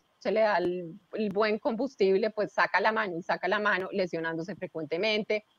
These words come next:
o sintiéndose cansado, o empiezan a manifest-, manifestarse ciertas deficiencias, eh, de diferentes maneras, como, no sé, desde que se puede caer el pelo, eh, hasta, pues, cansancio, digamos, crónico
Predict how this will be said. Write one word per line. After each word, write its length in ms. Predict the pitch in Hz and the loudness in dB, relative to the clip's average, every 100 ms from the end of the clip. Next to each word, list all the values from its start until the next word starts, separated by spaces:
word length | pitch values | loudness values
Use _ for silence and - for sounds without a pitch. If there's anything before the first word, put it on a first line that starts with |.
| - | -2
o 100 | 196 | 0
sintiéndose 480 | 185 175 170 170 160 | 2 0 -2 -4 -4
cansado, 840 | 156 160 - 240 214 196 202 196 - _ - | -4 -4 2 6 8 8 6 0 -8 _ -4
o 60 | |
empiezan 460 | 190 175 180 175 180 | -2 0 0 0 0
a 200 | 190 185 | 0 0
manifest-, 600 | 180 175 170 170 151 _ - | 0 -2 -2 -2 -4 _ -4
manifestarse 920 | 185 175 170 170 165 - 160 160 175 | -2 -2 -2 -4 -2 0 0 0 -2
ciertas 460 | 220 202 170 190 | 2 2 2 -4
deficiencias, 920 | 190 185 175 190 180 170 175 180 170 - | -4 -8 -4 -2 0 -2 -2 -2 -2 0
eh, 360 | 185 160 139 - | 0 0 -4 -6
de 140 | 190 | -2
diferentes 500 | 170 160 170 170 170 | -2 -2 -6 -6 -6
maneras, 520 | 202 180 190 202 170 - | -4 -4 -2 -2 -4 -6
como, 320 | 190 180 - - | -10 -8 -10 -14
no 120 | 160 | -14
sé, 280 | 165 - - | -12 -12 -10
desde 360 | 160 180 170 - | -8 -6 -8 -8
que 100 | 170 | -8
se 100 | 151 | -6
puede 220 | - 165 | -2 -2
caer 280 | - 196 180 | 2 2 2
el 120 | 180 | 0
pelo, 440 | 170 214 214 226 - _ _ _ _ | 0 2 2 0 -6 _ _ _ _
eh, 440 | - 185 175 170 156 | -2 0 2 0 2
hasta, 680 | 175 170 - 185 185 156 135 - _ _ - | 0 0 0 2 4 2 0 -6 _ _ -6
pues, 220 | 175 160 | -4 -2
cansancio, 520 | 175 165 180 175 180 | -4 -2 0 -2 0
digamos, 380 | 185 175 160 165 | -2 0 -4 -6
crónico 640 | - 196 202 196 196 202 | -2 2 2 2 0 2